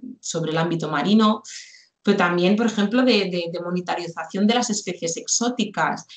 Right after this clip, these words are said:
Aquí en Cataluña, desde hace muchos años, hay una plataforma también de ciencia ciudadana, que hay una aplicación web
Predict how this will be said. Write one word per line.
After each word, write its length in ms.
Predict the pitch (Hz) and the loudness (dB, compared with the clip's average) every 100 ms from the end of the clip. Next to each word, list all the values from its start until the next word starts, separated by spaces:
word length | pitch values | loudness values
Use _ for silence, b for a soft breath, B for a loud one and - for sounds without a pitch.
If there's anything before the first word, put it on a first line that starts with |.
| B B - | B B -8
Aquí 200 | 165 180 | -4 0
en 80 | |
Cataluña, 460 | 180 185 175 196 240 | 0 0 2 2 4
desde 240 | 214 175 | 2 0
hace 240 | 165 - 196 | -2 -4 -6
muchos 380 | 185 - 165 220 | -6 -8 -8 -2
años, 280 | 262 262 | -2 0
hay 160 | 180 170 | -4 -4
una 200 | 170 165 | -4 -4
plataforma 680 | - 120 - - 185 185 175 | -4 -6 -8 -6 -4 0 -2
también 300 | - 175 175 | -2 -6 -6
de 120 | 170 170 | -6 -6
ciencia 300 | 180 175 170 | -6 -6 -6
ciudadana, 680 | 180 165 160 180 269 277 | -4 -2 2 4 4 2
que 120 | - 180 | 2 0
hay 160 | 180 | 2
una 120 | 175 | 0
aplicación 680 | 165 170 165 - - 196 185 165 | -2 -6 -8 -10 -4 0 0 0
web 360 | 175 226 254 | 0 0 0